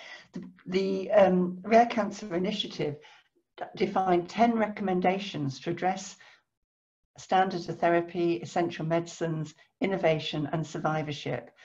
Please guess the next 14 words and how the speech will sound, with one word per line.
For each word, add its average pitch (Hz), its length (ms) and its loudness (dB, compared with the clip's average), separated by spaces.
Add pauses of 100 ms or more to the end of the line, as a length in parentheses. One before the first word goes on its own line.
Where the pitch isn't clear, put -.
(440)
And 196 140 0
the 196 240 4
implementation 220 840 2
of 165 80 2
these 160 220 -4
recommendations 165 1000 0 (240)
should - 200 -2
be 202 140 2
within 202 380 2
the 196 80 0
scope - 520 0
of 160 80 -6
the - 200 -4
E 170 40 2